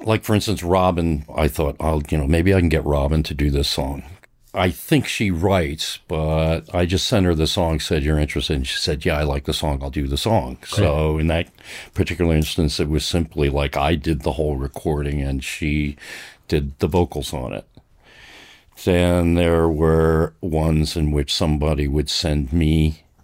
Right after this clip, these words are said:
Speaker 1: something, like Joe Walsh sent me a track that it's almost always like something that they were working on that went moribund, you know. So you get excited at the beginning and then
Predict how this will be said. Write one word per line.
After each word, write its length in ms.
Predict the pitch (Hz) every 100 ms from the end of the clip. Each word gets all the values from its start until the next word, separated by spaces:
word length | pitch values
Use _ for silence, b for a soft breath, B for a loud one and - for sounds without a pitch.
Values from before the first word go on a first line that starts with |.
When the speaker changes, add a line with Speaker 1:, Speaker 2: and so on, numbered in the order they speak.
| b b b b b b - - _
Speaker 1:
something, 520 | - 82 67 - 71
like 200 | 76 71
Joe 200 | 65 82
Walsh 440 | 73 69 69 69 -
sent 240 | 76 67
me 100 | 76
a 80 | 73
track 640 | - 73 69 67 69 - -
that 340 | 69 69 69 - _ _ - _ B B B B
it's 200 | - 107
almost 400 | 110 98 95 87
always 560 | 92 92 95 87 82 -
like 220 | 90 82
something 420 | - 98 87 90 82
that 140 | 80
they 120 | 82
were 140 | 80 78
working 440 | 76 82 - 82
on 200 | 76 76
that 140 | 78 78
went 200 | 82 73
moribund, 840 | 78 82 76 69 73 67 65 - -
you 120 | -
know. 380 | 85 80 71 76
So 240 | 73 - 80
you 200 | 78 80
get 160 | 90
excited 580 | 80 - 104 98 87 85
at 80 | 78
the 80 | 82
beginning 540 | 76 82 90 85 82
and 140 | 82
then 280 | 82 80 80